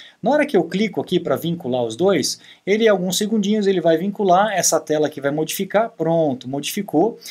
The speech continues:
e ele tá posicionando a tela do meu iPad à esquerda e o meu MacBook à direita. Porque na vida real eles estão assim, se o iPad tivesse do outro lado, eu poderia muito bem vir aqui,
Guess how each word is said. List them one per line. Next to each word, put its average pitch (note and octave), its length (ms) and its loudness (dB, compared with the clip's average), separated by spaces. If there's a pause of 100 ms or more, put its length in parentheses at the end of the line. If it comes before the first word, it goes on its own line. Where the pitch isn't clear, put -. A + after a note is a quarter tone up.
(240)
e G#3 60 2
ele A#3+ 100 4
tá A#3+ 140 2
posicionando G3+ 680 0
a C#3+ 60 2
tela A#3 320 0
do F#3+ 140 -2
meu D#3+ 160 2
iPad B2 580 -2
à B2+ 80 0
esquerda E3 720 0 (260)
e A#3 240 2
o A3+ 300 0
meu G3+ 240 2
MacBook F3+ 800 0
à F3 160 -2
direita. F3 580 0 (320)
Porque G#3 500 0
na E3+ 160 2
vida E3+ 240 0
real D#3 380 2
eles E3+ 180 0
estão G#3 260 0
assim, F3 260 0
se D#3 160 -4
o D#3 80 2
iPad D#3+ 300 0
tivesse D#3 460 0
do D3 80 -2
outro F3 180 -2
lado, F#3+ 400 2 (260)
eu D#3 80 -2
poderia D#3+ 380 2
muito F3 260 -2
bem F3 300 -2
vir E3 220 2
aqui, F3+ 360 -4